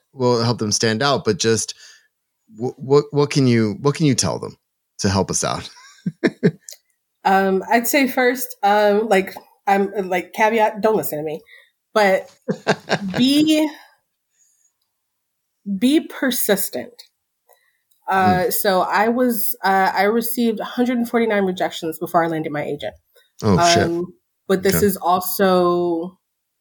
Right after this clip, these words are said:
Speaker 2: um, I also got my agent on the first book I queried. Um, a lot of people don't get their agent to their fourth, fifth, sixth, seventh book. Um,
Speaker 1: Yeah.
Speaker 2: and even then might not sell.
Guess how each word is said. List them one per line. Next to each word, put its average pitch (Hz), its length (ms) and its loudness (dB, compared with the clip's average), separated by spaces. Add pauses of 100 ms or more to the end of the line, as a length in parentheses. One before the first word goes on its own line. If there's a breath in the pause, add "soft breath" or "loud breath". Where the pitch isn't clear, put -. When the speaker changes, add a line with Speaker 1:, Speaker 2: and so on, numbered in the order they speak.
(140)
Speaker 2:
um, 165 540 0
I 180 120 2
also 175 680 -2 (420)
got 196 180 0
my 180 100 2
agent 165 480 -2
on 165 200 0
the 165 60 -8
first 170 320 -2
book - 180 -4
I 147 100 -6
queried. 139 400 -10 (720)
Um, 160 340 4
a 165 60 4
lot 180 220 4
of 190 80 -2
people 180 360 0
don't 180 260 2
get 170 140 -2
their 160 140 4
agent 156 360 0
to 165 100 -2
their 156 180 2
fourth, 151 320 0
fifth, - 400 -6 (160)
sixth, - 400 -2 (100)
seventh 208 400 0
book. 151 200 -2 (560)
Um, 165 260 2
Speaker 1:
Yeah. 151 60 0
Speaker 2:
and 151 100 -2
even 147 180 -6
then 139 260 -6 (340)
might 160 160 0
not 135 120 -4
sell. - 260 -6